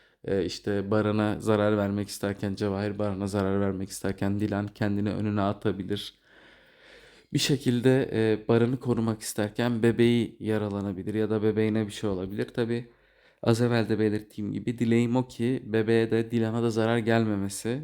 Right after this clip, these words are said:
Ama tabii senaristler yine, e, bir kötülük peşindeler diye tahmin ediyorum. Ona doğru yorumluyorum. Çünkü hep böyle iyi şeyler olunca arkasından kötü bir şey illaki geliyor.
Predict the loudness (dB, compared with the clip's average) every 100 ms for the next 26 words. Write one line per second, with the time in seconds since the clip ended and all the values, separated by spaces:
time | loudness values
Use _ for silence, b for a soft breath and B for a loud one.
0 | -6 -6 -4 -4 -4 -4 -6 -6 -4 -2
1 | -2 -4 0 2 2 0 -2 b b b
2 | b b -10 -8 -8 -8 -8 -4 -4 -2
3 | -4 -2 0 0 0 -2 0 0 0 -2
4 | -4 -4 -2 -2 -4 -4 -4 -4 -6 -10
5 | -18 -6 0 2 4 4 2 2 0 -2
6 | -2 -2 -2 -2 -4 -2 0 0 2 4
7 | 4 2 0 2 2 2 2 2 0 0
8 | 0 -2 b b b b b -4 -4 -4
9 | -2 -2 -2 -4 -4 -4 -2 -2 0 0
10 | -2 -4 -4 -4 -2 -4